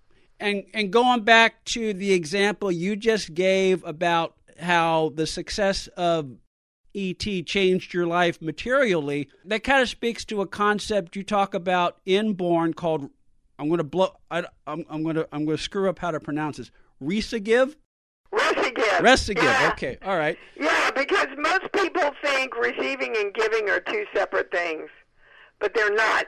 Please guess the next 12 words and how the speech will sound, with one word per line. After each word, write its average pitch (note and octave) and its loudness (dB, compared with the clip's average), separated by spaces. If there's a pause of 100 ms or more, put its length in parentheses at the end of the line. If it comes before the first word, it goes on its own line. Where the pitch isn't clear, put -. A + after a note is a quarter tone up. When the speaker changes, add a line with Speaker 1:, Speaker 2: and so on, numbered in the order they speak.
Speaker 2:
Energetically, C4+ -2 (880)
as A3+ 0 (200)
soon C4+ 0
as A3+ -2
you A3 -6
give, A3 -2
you A3 -4
receive. G#3+ -2 (1080)
And A3 0
as G#3 0 (120)
soon A#3 0
as A3 2